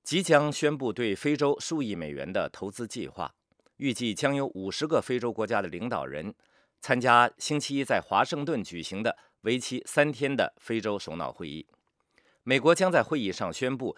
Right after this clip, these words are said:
近十亿美元的商贸合同，另外还有增加对维和使命的拨款，以及援助非洲食品和电力计划数亿美元的承诺。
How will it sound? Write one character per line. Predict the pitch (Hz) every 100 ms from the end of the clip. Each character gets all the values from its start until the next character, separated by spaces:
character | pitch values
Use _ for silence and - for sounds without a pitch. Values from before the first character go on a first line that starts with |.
| -
近 | - 147 104
十 | - 123
亿 | 202 98
美 | 80
元 | 76 80
的 | 85
商 | - 101
贸 | 90
合 | 73 82 82
同， | 85 - _ _
另 | 120 113
外 | 92
还 | 80 110
有 | 104
增 | 80 120
加 | 120 127
对 | - 123 85
维 | 92 135
和 | 123 107
使 | 123 80
命 | 80 113
的 | 73
拨 | 78 82
款， | 95 65 - _ _ _
以 | 104
及 | 101 113 - -
援 | - 107 131
助 | 147 90
非 | - 127
洲 | 131
食 | - 113
品 | 113 85 -
和 | 98
电 | 151 117
力 | 87
计 | 78 95
划 | 80 98 - - -
数 | - 185 120
亿 | 110
美 | 73 73
元 | 67
的 | 80
承 | - 62
诺。 | 90